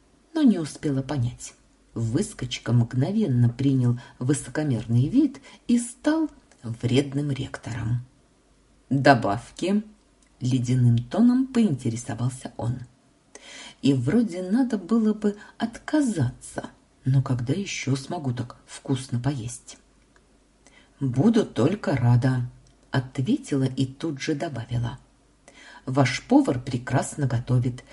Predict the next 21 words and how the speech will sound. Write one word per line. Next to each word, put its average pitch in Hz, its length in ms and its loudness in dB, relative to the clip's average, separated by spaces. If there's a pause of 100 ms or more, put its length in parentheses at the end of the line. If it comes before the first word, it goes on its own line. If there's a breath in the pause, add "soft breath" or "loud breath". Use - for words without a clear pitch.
(360 loud breath)
Передайте, 165 560 2
пожалуйста, 139 600 0
моё 127 260 0
восхищение 269 920 2
его 123 340 0
кулинарным 135 680 0
талантом». 113 720 -6 (1300 soft breath)
«Считайте, 247 760 4
что 139 320 2
уже 139 320 4
передал», 120 640 2 (640)
сказал 131 640 -2
он, 330 220 0 (200 loud breath)
ставя 139 460 -2
передо 127 340 0
мной 131 220 2
тарелку 120 720 0 (180 loud breath)
с - 180 -14
ещё 139 640 -2
одной 120 360 0 (120)
порцией 143 680 0